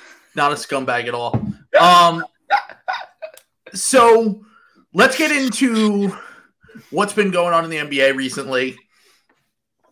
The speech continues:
So I've got to, uh, lead off this episode with some, with some positive, for some good vibes for, for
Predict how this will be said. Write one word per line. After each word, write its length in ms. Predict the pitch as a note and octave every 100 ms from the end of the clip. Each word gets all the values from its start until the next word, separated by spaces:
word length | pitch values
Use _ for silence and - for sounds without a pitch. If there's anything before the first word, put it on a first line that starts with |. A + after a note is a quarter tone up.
| - -
So 180 | F#3
I've 220 | D3+ D#3 E3
got 160 | F3+
to, 280 | F3 D3+ D3+
uh, 240 | D3 C#3+ C#3
lead 220 | D3 D#3+
off 200 | D3+ D3
this 160 | D#3 C#3+
episode 600 | C#3 C3 D3 C#3 C3 B2+ - _ _ _ _ - - _ _ _ _ _ _ _ _ _ - - _ _
with 140 | C#3+ C#3
some, 300 | E3+ D#3 D#3
with 180 | G3 G3+
some 180 | A#3+
positive, 640 | F#3+ G3 E4+ D4 D3 B2 A#2
for 280 | - F3+
some 180 | F#3 G3+
good 200 | G3 B3+
vibes 320 | G3 F#3 F#3
for, 380 | - F#3+ F3+ D#3
for 420 | - - F3 D3